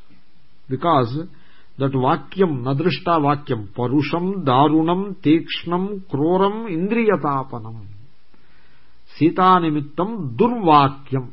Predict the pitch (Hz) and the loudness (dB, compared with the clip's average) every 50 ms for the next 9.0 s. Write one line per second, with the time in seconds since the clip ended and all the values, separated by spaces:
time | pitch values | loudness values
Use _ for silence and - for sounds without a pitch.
0 | - - - 151 135 104 95 95 101 160 170 143 117 - - - - - - - | -14 -8 -4 -4 -4 -4 -4 0 4 4 4 4 4 -2 -8 -14 -16 -16 -16 -16
1 | - - - 165 156 139 - - 208 185 - - - 175 147 131 127 175 220 214 | -14 -8 -4 -2 -2 -2 -2 -4 -6 -6 -2 0 2 2 2 2 2 2 2 2
2 | 220 - 226 220 196 - - 180 175 165 147 139 - 180 165 139 - 170 - 160 | 2 -4 -4 -4 -4 -4 -4 -4 -4 -4 -4 -4 -4 -6 -6 -6 -8 -10 -6 -4
3 | 151 143 139 139 139 135 127 123 120 117 - - 147 151 143 143 - 127 113 95 | -2 -2 -2 -2 -2 -4 -4 -4 -4 -6 -6 -4 -4 -4 -4 -4 -6 -10 -10 -10
4 | 92 92 - - - - - - - - - 190 - - - - 165 170 160 156 | -12 -14 -16 -16 -16 -16 -16 -16 -16 -16 -16 -16 -14 -8 -4 0 4 6 6 6
5 | 151 156 151 143 - 147 139 131 127 123 131 131 123 113 123 123 107 113 113 104 | 6 6 4 4 4 4 4 4 4 4 2 0 0 0 0 -2 -2 -2 -4 -4
6 | 101 135 139 139 - 127 120 113 101 - - - - - - - - - - - | -2 -2 -2 -2 -2 -4 -4 -4 -6 -10 -14 -16 -16 -16 -16 -16 -16 -16 -16 -16
7 | - - - - 151 165 170 165 175 156 139 202 208 208 202 185 139 123 117 113 | -16 -14 -6 0 2 4 6 6 6 6 4 2 2 4 4 4 4 2 0 2
8 | 123 160 170 165 165 147 135 - - - - 165 190 190 196 196 156 139 - | 4 4 6 6 6 4 4 2 -4 -6 -2 2 4 6 6 4 4 0 -4